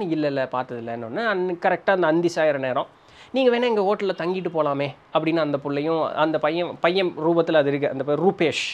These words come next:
அப்படின்னு சொல்லிட்டு <laughs> கதையில இதெல்லாம் சொல்லியிருக்காங்க. ரூபேஷ் அப்படின்னு சொல்லிட்டு பேரை மாத்திட்டு அந்த இடத்துல இருக்கு. அப்போ அந்த திருடனும் வந்து, "அப்படியா,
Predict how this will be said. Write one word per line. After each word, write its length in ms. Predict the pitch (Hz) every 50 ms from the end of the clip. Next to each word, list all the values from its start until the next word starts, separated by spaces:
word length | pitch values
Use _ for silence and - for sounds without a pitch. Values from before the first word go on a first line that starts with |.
| - -
அப்படின்னு 240 | 151 143 151 143 143
சொல்லிட்டு 420 | 131 - 135 127 120 - 123 - -
<laughs> 340 | - - - 196 147 151 139 - - - -
கதையில 240 | - 185 208 220 220
இதெல்லாம் 260 | 214 208 214 214 196
சொல்லியிருக்காங்க. 420 | 196 190 190 180 175 160 143 123 113 - - - - - - -
ரூபேஷ் 520 | 185 190 220 220 202 - 160 135 127 - - -
அப்படின்னு 280 | - 165 170 175 165 160
சொல்லிட்டு 340 | 147 147 139 143 160 170 156
பேரை 240 | 151 147 151 147
மாத்திட்டு 380 | 135 131 127 127 123 120 160 220 - - - - - - - -
அந்த 200 | - 214 208 190
இடத்துல 160 | 175 175 185 175
இருக்கு. 300 | 165 151 147 143 - -
அப்போ 320 | 185 208 240 233 226 214
அந்த 320 | 202 185 170 170 160 160 160
திருடனும் 280 | - 185 180 180 175 175
வந்து, 180 | 160 156 165
"அப்படியா, 420 | 170 156 151 151 156 147 131 117